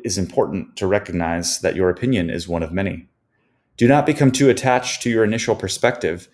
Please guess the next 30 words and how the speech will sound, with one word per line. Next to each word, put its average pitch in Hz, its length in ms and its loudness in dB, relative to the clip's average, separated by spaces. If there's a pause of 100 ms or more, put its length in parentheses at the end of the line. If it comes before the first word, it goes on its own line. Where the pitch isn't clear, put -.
(260)
that 101 180 2
you 113 140 2
shut - 320 4
yourself 101 440 2
off 104 460 2 (140)
from 92 220 -8
other 90 220 0
possibilities. 95 1040 0 (520)
It 123 100 2
is 120 140 4
especially 117 640 2
important 87 500 -6
to - 80 -16
be 85 100 -10
skeptical - 640 -4
of 87 100 -4
an 95 120 -6
inner 95 240 -4
voice 87 540 -6 (200)
telling 92 320 0
you 90 160 0
no 98 480 2 (380)
when 95 180 0
the 95 140 2
outside 101 380 2
world 82 300 0
is 92 120 -6
cheering 82 340 -8
you 98 160 -2
on. 87 240 -6